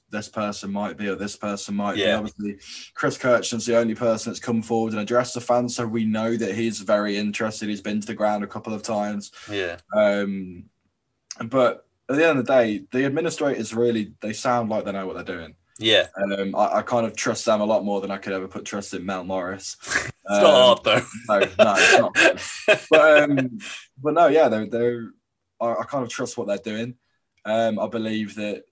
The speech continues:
Speaker 1: they understand the values of the club, and I think that they will find, uh, the right owner.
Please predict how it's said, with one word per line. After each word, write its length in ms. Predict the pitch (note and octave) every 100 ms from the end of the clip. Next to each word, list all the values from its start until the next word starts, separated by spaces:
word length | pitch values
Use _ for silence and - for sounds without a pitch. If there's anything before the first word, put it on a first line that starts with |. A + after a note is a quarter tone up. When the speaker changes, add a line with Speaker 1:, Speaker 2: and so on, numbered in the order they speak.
| -
Speaker 1:
they 340 | A2 G#2+ G2+
understand 340 | G2+ G2 G2+ G2
the 40 |
values 380 | G2 F#2+ F#2+ F#2+
of 100 | F#2+
the 80 | F#2+
club, 240 | - G#2+
and 80 | G#2+
I 40 |
think 200 | G#2 G2+
that 100 | F#2+
they 140 | G#2 G2
will 240 | G#2+ G#2
find, 560 | - G#2+ G2+ G2 F2+ - _ _ _ _
uh, 260 | F#2 G2 G2
the 140 | G2
right 300 | F#2+ G#2+ G#2
owner. 480 | F#2+ G2+ G2+ G#2+ B2